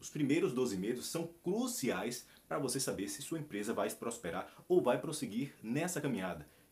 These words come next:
que você está almejando. A maioria das empresas, elas fecham nos primeiros meses que você consegue ali estar dentro de um mercado, por diversos fatores. Não vou abordar aqui fatores que levam você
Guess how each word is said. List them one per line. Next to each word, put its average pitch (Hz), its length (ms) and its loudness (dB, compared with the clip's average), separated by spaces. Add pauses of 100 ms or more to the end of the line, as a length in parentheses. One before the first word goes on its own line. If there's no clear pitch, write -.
que - 80 -14
você 104 480 -2 (260)
está - 380 -2
almejando. 98 680 0 (440)
A 87 40 -10
maioria 98 240 0
das 95 140 -4
empresas, 135 480 2 (220)
elas 113 340 0
fecham 170 400 2 (540)
nos 233 100 -4
primeiros 185 420 2
meses 127 560 2 (380)
que - 80 -6
você 120 420 0 (220)
consegue 120 540 2
ali 110 260 -2
estar 127 720 -2
dentro 139 300 0
de 120 80 -2
um 123 40 0
mercado, 87 520 -4 (600)
por 190 120 4
diversos 131 640 2 (360)
fatores. 160 640 4 (200)
Não 180 120 -4
vou 131 80 4
abordar 107 260 0
aqui 147 320 -4 (180)
fatores 117 480 0
que 101 120 -8
levam 117 360 0 (320)
você 95 540 -2